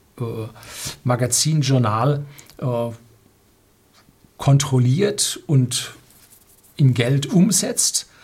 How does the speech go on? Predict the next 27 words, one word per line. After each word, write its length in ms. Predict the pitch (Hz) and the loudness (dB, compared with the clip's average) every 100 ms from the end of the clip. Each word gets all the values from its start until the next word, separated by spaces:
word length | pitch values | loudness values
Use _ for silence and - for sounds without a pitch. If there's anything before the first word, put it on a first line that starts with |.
| - - - - _ 160 | -20 -20 -20 -20 _ -2
äh, 40 | |
und 1300 | 143 139 - - - _ _ _ _ _ _ - 165 | 2 4 2 -4 -14 _ _ _ _ _ _ 2 4
den 80 | 160 | 4
Rest 200 | 165 - | 2 0
macht 140 | 143 | 0
die 80 | 147 | 2
wissenschaftliche 440 | 147 156 143 180 165 | 2 2 0 -2 0
Gemeinde 300 | 131 139 - | 0 2 2
alleine. 420 | 156 113 107 95 | 2 2 -2 0
Also 260 | 123 123 - | -2 -2 0
hier 220 | 143 147 | 4 4
wird 160 | 180 | 2
gearbeitet 500 | - 123 139 208 208 | -2 -2 0 0 0
und 80 | 165 | 0
gearbeitet, 480 | 127 - 135 117 117 | 0 -2 -2 -2 -2
veröffentlicht 560 | - 165 151 196 165 - | -2 -2 0 0 0 0
und 80 | |
so 140 | - 139 | -2 0
weiter 480 | 120 160 202 - 165 | -2 0 -2 0 0
und 80 | |
die 80 | 151 | 2
Verlage 400 | 139 120 135 139 | 2 0 2 0
ziehen 240 | 139 151 123 | 0 -2 -2
einfach 180 | 120 | -4
das 80 | 139 | -4
Geld 220 | - 113 | -4 -8
ab. 180 | 92 - | -10 -16